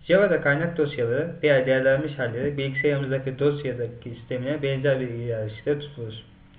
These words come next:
Nasıl ki bilgisayarlarımızdaki tüm dosyalar bir dizide tutuluyorsa, kaynak dosyalarda mutlaka bir paket içerisinde tutulmalıdır. Paketler başka paketlerin içerisinde bulunabilirler.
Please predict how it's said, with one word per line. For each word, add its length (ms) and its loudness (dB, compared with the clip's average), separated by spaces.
Nasıl 260 2
ki 180 -4
bilgisayarlarımızdaki 1000 0
tüm 180 -4
dosyalar 480 -2
bir 220 0
dizide 320 -6
tutuluyorsa, 720 -2
kaynak 380 0
dosyalarda 440 -2
mutlaka 500 -4
bir 100 -6
paket 440 -6
içerisinde 440 -10
tutulmalıdır. 560 -8
Paketler 540 -2
başka 320 4
paketlerin 560 -2
içerisinde 440 -2
bulunabilirler. 600 -6